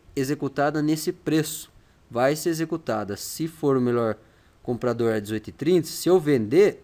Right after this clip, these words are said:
<clears throat> ele vai vender a dezoito e trinta, tá? Esquece desse spread aqui, vocês estão vendo doze centavos, mas é que o mercado tá fechado.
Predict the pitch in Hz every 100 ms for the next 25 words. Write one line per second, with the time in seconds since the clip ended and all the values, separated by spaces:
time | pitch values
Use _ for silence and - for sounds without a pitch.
0 | - 139 131 104 101 110 98 92 110 156
1 | 117 127 139 170 190 202 160 104 - _
2 | _ _ _ _ 110 120 - 127 - 170
3 | 214 202 196 185 160 - - 113 123 131
4 | 104 - 104 113 - 131 113 131 120 117
5 | 120 104 104 90 123 147 135 98 110 117
6 | 120 123 135 127 135 131 127 139 - 160
7 | - 127 107